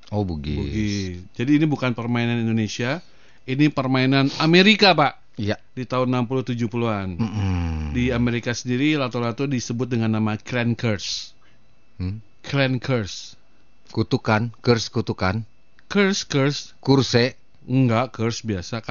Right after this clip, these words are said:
Speaker 2: E R S.
Speaker 1: Oh.
Speaker 2: Clan curse. Clan, iya, clan curse namanya.
Speaker 1: Clan
Speaker 2: Clan
Speaker 1: curse.
Speaker 2: curse.
Speaker 1: Oh.
Speaker 2: Ya.
Speaker 1: Klankers.
Speaker 2: Hah?
Speaker 1: Klankers.
Speaker 2: Iya, clan, cle-, celan.
Speaker 1: Clan.
Speaker 2: Bukan.
Speaker 1: Clan atuh.
Speaker 2: Celan.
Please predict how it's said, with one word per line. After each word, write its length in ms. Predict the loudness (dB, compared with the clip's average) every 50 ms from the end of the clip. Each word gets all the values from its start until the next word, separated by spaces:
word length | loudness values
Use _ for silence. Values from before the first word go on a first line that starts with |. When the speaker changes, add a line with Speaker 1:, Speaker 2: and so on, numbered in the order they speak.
| -4 -2
Speaker 2:
E 140 | -2 -2 -2 -4
R 100 | -4 -4
S. 300 | -4 -4 -6 -6 -8 -14 -18 -20 -20 -10
Speaker 1:
Oh. 440 | -6 -2 -2 0 0 0 -2 -4 -6 -10 -14
Speaker 2:
Clan 300 | -6 -2 -2 0 0 0
curse. 600 | -2 -2 -2 -2 -2 -2 -4 -8 -12 -12 -14 -18 -20 -20 -20 -20 -20 -20 -20 -20 -20 -20 -20 -20 -20 -20 -20 -20 -20 -20 -20 -20 -20 -20 -20 -20 -20 -20 -20 -20 -10
Clan, 200 | -4 -4 -4 -2 -2
iya, 200 | -2 -2 -2 -2
clan 260 | -2 -2 0 0 -2
curse 340 | -2 -4 -6 -6 -6 -8 -8
namanya. 400 | -4 -2 0 0 0 0 0 0
Speaker 1:
Clan 260 | 2 2 0 0 -2 -4 -6 -10
Speaker 2:
Clan 340 | -10 -8 -4 -4 -4 -4 -4
Speaker 1:
curse. 240 | -6 -8 -10 -10 -8
Speaker 2:
curse. 300 | -8 -8 -6 -8 -8 -10
Speaker 1:
Oh. 140 | -12 -14 -16 -16 -18 -20 -20 -20 -20 -20 -20 -20 -20 -14
Speaker 2:
Ya. 280 | -10 -6 -4 -4 -4 -2
Speaker 1:
Klankers. 680 | 0 2 2 2 2 2 2 2 2 2 2 -2 -8 -16 -20 -20 -20 -20 -20 -20 -20 -20 -20 -20 -20 -20 -20 -8 -4
Speaker 2:
Hah? 200 | -2 -2 -2 -2 -4 -10 -2
Speaker 1:
Klankers. 760 | 2 2 4 4 2 2 2 2 2 2 2 -4 -10 -16 -12 -2
Speaker 2:
Iya, 340 | 2 4 6 6 6 6 4
clan, 380 | 4 2 2 2 2 2 -2 -6 -8
cle-, 420 | -4 -2 0 2 4 4 2 0 -2 -10 -20 -16
celan. 580 | -14 -8 -4 -2 0 2 2 2 0 -2 -6 -8 -14 -20 -20 -10
Speaker 1:
Clan. 440 | -4 0 2 2 2 2 0 -2 -6 -8
Speaker 2:
Bukan. 80 | 0 4
Speaker 1:
Clan 300 | 6 6 8 6 6 4
atuh. 520 | 2 2 0 0 2 4 6 6 6 6 2
Speaker 2:
Celan. 520 | 0 -2 0 2 2 2 2 0 -2 -4